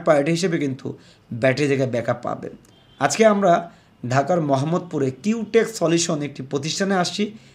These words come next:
যেখানে দেখতে পাচ্ছেন অসংখ্য কম্পিউটার রয়েছে, এয়ার কন্ডিশনার রয়েছে, পাশাপাশি লাইট রয়েছে এবং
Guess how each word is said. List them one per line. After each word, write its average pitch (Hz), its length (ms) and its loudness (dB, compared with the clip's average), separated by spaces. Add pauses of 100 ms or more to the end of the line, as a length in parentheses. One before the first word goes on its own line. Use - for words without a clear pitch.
(180)
যেখানে 180 300 2
দেখতে 170 240 0
পাচ্ছেন 139 380 -2 (760)
অসংখ্য 185 380 2
কম্পিউটার 165 540 0
রয়েছে, 160 460 2 (540)
এয়ার 147 240 4
কন্ডিশনার 139 520 0
রয়েছে, 156 420 2 (720)
পাশাপাশি 147 460 2
লাইট 147 360 4
রয়েছে 170 520 0 (480)
এবং 175 320 2